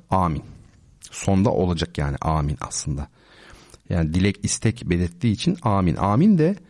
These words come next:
ya inşallah olur gibi değil aslında. Eminim, inanıyorum demek. O yüzden bunu örnek almak lazım.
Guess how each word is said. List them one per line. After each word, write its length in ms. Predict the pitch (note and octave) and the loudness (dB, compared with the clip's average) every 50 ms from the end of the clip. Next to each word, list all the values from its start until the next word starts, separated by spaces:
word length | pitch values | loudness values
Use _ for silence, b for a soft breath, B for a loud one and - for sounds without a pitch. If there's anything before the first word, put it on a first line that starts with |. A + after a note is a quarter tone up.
| b b b b b b b - | b b b b b b b 0
ya 160 | G2 D2+ - | 0 0 2
inşallah 520 | - C#3+ C3 - - A2+ A2+ A2+ A#2 A#2 | 2 0 2 2 0 2 2 2 2 2
olur 300 | - A2 A2+ A#2 A#2 G#2+ | 2 2 4 4 4 2
gibi 240 | G#2 G#2+ G#2 G#2+ G2+ | 2 2 2 2 2
değil 240 | G#2+ G2+ F#2+ E2 C#2 | 4 2 4 2 0
aslında. 420 | D2 - - - D2+ C#2 D2+ C#2+ - - _ _ - | 0 -2 -2 -2 -2 -2 -2 -4 -6 -10 _ _ 2
Eminim, 520 | A2 A2 A#2 C3+ D3 C#3 A#2+ G2+ F2 E2 - | 4 6 6 8 8 6 6 4 2 0 2
inanıyorum 640 | G2 G2+ G#2 G#2 A2 A#2+ A#2 G#2+ F#2+ E2+ D#2 D2 | 4 4 6 6 6 6 6 4 2 2 0 0
demek. 300 | C#2+ C#2 C#2 D2 - - | 0 -2 -4 -6 -4 0
O 60 | G#2+ | 0
yüzden 320 | C3+ C#3 C3+ B2+ A#2 G#2+ G2+ | 2 2 4 2 2 4 4
bunu 220 | A#2 A#2+ C#3 C#3+ | 4 4 4 4
örnek 380 | - A#2+ A2+ A2 A#2+ A#2+ A#2 - | 4 4 4 4 4 4 2 2
almak 360 | E2+ D#2+ D2+ D2 C#2 - - | 0 2 0 0 -2 -2 -4
lazım. 300 | E2 C#2 D2 D#2 D#2+ | -4 -2 -2 -2 -4